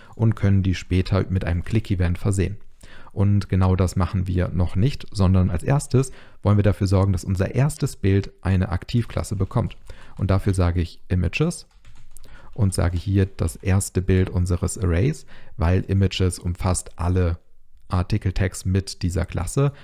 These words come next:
was heißt ein Array von H T M L-Elementen. Und hier sagen wir einfach Classlist, Punkt und dann Add. Und hier fügen wir einfach nur unsere Active Class hinzu. In dem Moment, wenn wir das tun und abspeichern und uns mal hier unseren dom angucken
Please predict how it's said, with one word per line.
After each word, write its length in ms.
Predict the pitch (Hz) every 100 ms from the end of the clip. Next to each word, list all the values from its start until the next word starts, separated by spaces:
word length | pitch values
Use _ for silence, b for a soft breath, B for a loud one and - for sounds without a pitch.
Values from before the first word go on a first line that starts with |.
| B
was 180 | - -
heißt 260 | 82 82 -
ein 180 | 92 87
Array 280 | 87 95
von 340 | 98 92 87 85 -
H 140 | 82
T 120 | - 87
M 80 |
L-Elementen. 640 | 82 82 85 95 101 160 165 B B B
Und 160 | 117 -
hier 160 | 117
sagen 320 | 92 90 98
wir 100 | 95
einfach 320 | 92 - 98 -
Classlist, 680 | 101 - - 156 156 - -
Punkt 320 | 107 110 113
und 180 | 95 92
dann 160 | 90
Add. 300 | - 117 - B B B
Und 200 | - 147
hier 300 | - 104 101
fügen 320 | - 98 95
wir 160 | 87 92
einfach 420 | 87 92 92 -
nur 300 | 95 92 92
unsere 300 | 85 90 90
Active 360 | 104 - 151 -
Class 280 | 113 110 -
hinzu. 420 | 107 - 107 101 B B B B -
In 140 | 98
dem 160 | 95 95
Moment, 320 | 92 90 87
wenn 160 | 82 82
wir 80 |
das 160 | 85 87
tun 340 | - 156 156
und 180 | 165 92
abspeichern 800 | 101 - - 95 95 104 98 98 B B -
und 240 | 139 139
uns 200 | 107 98
mal 120 | 98
hier 280 | 90 107 101
unseren 380 | 87 90 87 82
dom 180 | 110 139
angucken 600 | 127 - 117 123 113